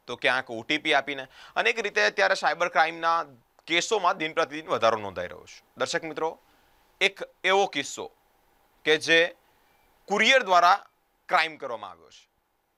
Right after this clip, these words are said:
આ જે સાયબર ઠગો છે, તે તમારી પાસે ઓ ટી પી મેળવે છે, મેસેજ મેળવે છે, કે કોલ through કોઈક, અ, તમારા અંદરનો કોડ મેળવે છે, પરંતુ અલગ અલગ નુસ્ખા અપનાવે છે. ક્યાંક, અ, તમને લોન આપવાની વાત કરે છે, તો ક્યાંક, અ, તમારા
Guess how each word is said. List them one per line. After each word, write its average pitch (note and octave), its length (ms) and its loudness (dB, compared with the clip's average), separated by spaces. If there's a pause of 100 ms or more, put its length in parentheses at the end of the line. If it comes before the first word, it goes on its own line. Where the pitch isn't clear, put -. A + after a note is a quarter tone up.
(640)
આ C3 60 -2
જે C#3 120 -12
સાયબર C3+ 400 -6
ઠગો C#3+ 320 -8
છે, D#3+ 140 -12
તે D#3 60 -10
તમારી C3+ 240 -6
પાસે C3+ 240 -8
ઓ A#2 120 -10
ટી D3 140 -8
પી C#3+ 140 -6
મેળવે C3+ 340 -6
છે, C#3 360 -6 (480)
મેસેજ C3 440 0
મેળવે C#3 360 0
છે, C#3 280 -6
કે B2+ 220 -4
કોલ B2 260 2
through C3 220 -8
કોઈક, C#3 300 -4
અ, C3 160 4 (320)
તમારા C3 260 4
અંદરનો C3 300 -2
કોડ C3+ 240 -4
મેળવે C#3+ 260 -2
છે, D3+ 100 -4
પરંતુ E3+ 580 -2
અલગ G3+ 240 4
અલગ A#3+ 220 0
નુસ્ખા E3+ 380 2
અપનાવે A#2+ 380 -2
છે. - 140 -20 (500)
ક્યાંક, D#3+ 360 0
અ, D#3+ 340 4 (180)
તમને C#3+ 180 -2
લોન C3+ 240 2
આપવાની D#3 380 2
વાત D3 260 2
કરે D3 180 0
છે, D3 200 -8
તો B2+ 200 -10
ક્યાંક, B2+ 400 0
અ, B2 240 0 (400)
તમારા C3+ 720 6